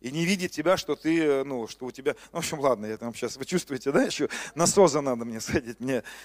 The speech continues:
ещё раны есть, <laughs> чувствую, у меня, ну, там есть заноски на, ну, Господи,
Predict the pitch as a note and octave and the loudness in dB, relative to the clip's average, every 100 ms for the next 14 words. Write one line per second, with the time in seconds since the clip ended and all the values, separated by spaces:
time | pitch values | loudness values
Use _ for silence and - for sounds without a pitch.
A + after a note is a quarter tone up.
0 | - C#3 D#3+ D#3+ F#3+ F#3+ E3 D#3 D3 - | -4 2 6 8 10 8 6 4 4 0
1 | - - - F#3+ - - - - G3+ D3+ | -6 -6 -4 -6 -8 -10 -10 -6 -4 -4
2 | - A3 - G#3 G3 G3 F#3+ G3+ - C#4+ | 0 0 2 2 2 2 2 0 0 -6
3 | - - G#3 A3 - F3+ F#3 F3 - - | -8 -6 0 0 2 0 2 0 0 -2
4 | B3 - - A3+ C4+ C4 - G#3 F#3+ F#3+ | 0 4 6 8 10 8 6 -2 2 2
5 | C4 G#3+ - F#3+ E3+ F3 C#3+ - A#2 | 0 -8 0 2 6 8 8 4 -4